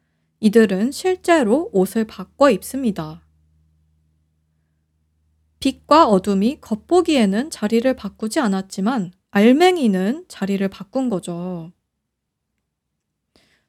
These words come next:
즉, 프레더가 어두운 색의 작업복을 입음으로써 겉보기에는 어둠이 여전히 어둠의 공간에 남아있지만,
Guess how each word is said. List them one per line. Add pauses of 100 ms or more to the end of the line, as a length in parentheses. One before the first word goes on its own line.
즉,
프레더가
어두운
색의
작업복을
입음으로써
겉보기에는
어둠이
여전히
어둠의
공간에
남아있지만,